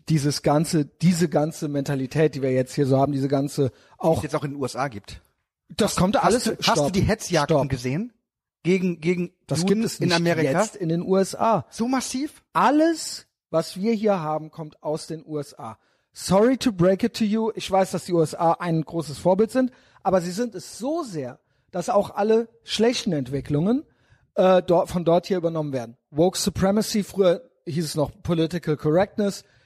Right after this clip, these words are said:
Speaker 1: jetzt haben wir, äh, Woke Supremacy. Ja, in den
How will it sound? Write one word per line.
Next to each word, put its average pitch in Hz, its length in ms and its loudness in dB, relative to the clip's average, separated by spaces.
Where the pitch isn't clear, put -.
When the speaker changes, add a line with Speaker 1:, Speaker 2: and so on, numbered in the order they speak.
Speaker 1:
jetzt 170 240 -2
haben 175 140 2
wir, 156 300 4
äh, 135 220 2
Woke 170 180 2
Supremacy. 185 640 -2
Ja, 190 300 2
in 175 160 0
den 160 240 0